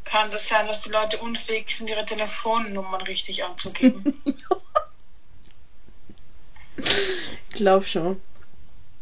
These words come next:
Speaker 1: Na, ich
Speaker 2: Ja.
Speaker 1: hab jetzt auch schon überlegt, ob ich jetzt nicht nach so vielen Jahren wieder mal meine Telefonnummer ändere.
Speaker 2: Ja.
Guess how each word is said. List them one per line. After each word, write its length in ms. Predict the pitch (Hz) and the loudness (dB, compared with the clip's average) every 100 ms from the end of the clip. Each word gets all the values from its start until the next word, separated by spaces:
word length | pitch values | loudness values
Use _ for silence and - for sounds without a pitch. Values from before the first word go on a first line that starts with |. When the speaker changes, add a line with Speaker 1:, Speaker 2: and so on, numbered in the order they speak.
| - - | -6 -4
Speaker 1:
Na, 200 | - 208 | 2 4
ich 80 | 220 | 6
Speaker 2:
Ja. 80 | 233 | 4
Speaker 1:
hab 80 | 214 | 2
jetzt 180 | 214 220 | 0 2
auch 160 | 214 | 2
schon 200 | 202 233 202 | 2 -2 -4
überlegt, 420 | 220 202 190 - | -2 2 0 0
ob 80 | 202 | -6
ich 60 | |
jetzt 280 | 202 196 - | -6 -6 -8
nicht 400 | 214 214 208 - | -6 -4 -4 -4
nach 180 | 208 202 | -6 -4
so 200 | - 226 | -4 -4
vielen 340 | - 226 214 | -2 -4 -2
Jahren 260 | 208 190 196 | 2 2 2
wieder 140 | 202 | 0
mal 200 | 208 208 202 | 0 2 0
meine 200 | 202 196 | 0 0
Telefonnummer 760 | 202 202 - 202 196 190 190 | -2 -4 -4 -4 -4 -4 -4
ändere. 140 | 180 | 4
Speaker 2:
Ja. 160 | 175 - | 4 4